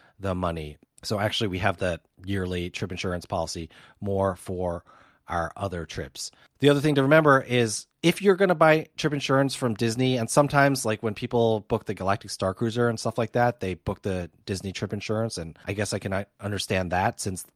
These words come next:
the cost isn't more for Galactic Star Cruiser, but you're covering a much bigger outlay, uh, and it covers both your Star Cruiser and any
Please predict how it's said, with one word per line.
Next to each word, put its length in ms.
the 80
cost 360
isn't 300
more 440
for 120
Galactic 320
Star 200
Cruiser, 300
but 260
you're 100
covering 460
a 80
much 360
bigger 460
outlay, 640
uh, 220
and 160
it 100
covers 380
both 260
your 80
Star 180
Cruiser 400
and 280
any 260